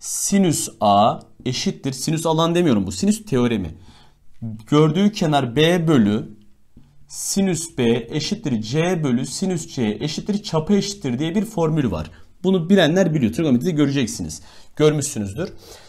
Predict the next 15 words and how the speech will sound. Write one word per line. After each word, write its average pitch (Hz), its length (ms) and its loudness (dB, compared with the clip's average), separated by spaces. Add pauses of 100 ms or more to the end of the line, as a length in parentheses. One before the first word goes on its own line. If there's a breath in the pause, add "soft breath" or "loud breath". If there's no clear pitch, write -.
(140)
Şimdi 226 260 4
arkadaşlar 196 540 4
bunu 208 140 8
siz 220 240 2
de 208 60 6
ispatlayalım. 190 640 4
Çünkü 220 440 4
ben 185 220 2
bir 196 60 2
yerde, 180 460 2 (320 loud breath)
e, 135 220 -2
çember, 175 640 2 (220)
e, 117 360 0
uzunluğun 147 400 -2
içinde 220 540 0